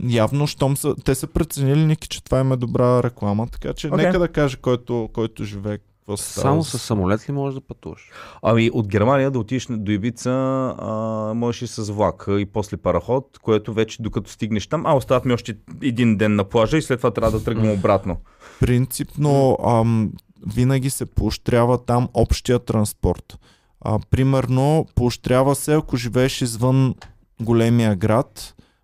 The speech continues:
Speaker 1: но работиш в големия град, да не ходиш с автомобил, въпреки че имаш възможността, имаш, ам, служебен автомобил, а да ходиш с влака.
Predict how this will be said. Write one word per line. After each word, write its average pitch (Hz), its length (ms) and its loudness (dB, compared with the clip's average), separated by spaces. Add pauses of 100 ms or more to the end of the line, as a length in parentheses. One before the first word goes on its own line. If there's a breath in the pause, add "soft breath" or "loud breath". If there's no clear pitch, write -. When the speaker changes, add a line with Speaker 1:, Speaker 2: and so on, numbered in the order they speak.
Speaker 1:
но 120 200 2
работиш 120 500 0
в 123 220 0
големия 113 500 2
град, 120 320 0 (200 soft breath)
да 117 180 0
не 113 200 2
ходиш 120 440 0
с - 240 -6
автомобил, 104 580 0
въпреки 113 420 -2
че - 140 -4
имаш 120 240 2
възможността, 123 760 0
имаш, 120 480 0
ам, 120 560 0 (140)
служебен 117 540 -2
автомобил, 120 520 -2 (220 loud breath)
а 117 100 0
да 113 100 2
ходиш 127 480 0
с 127 220 -4 (320)
влака. 110 460 2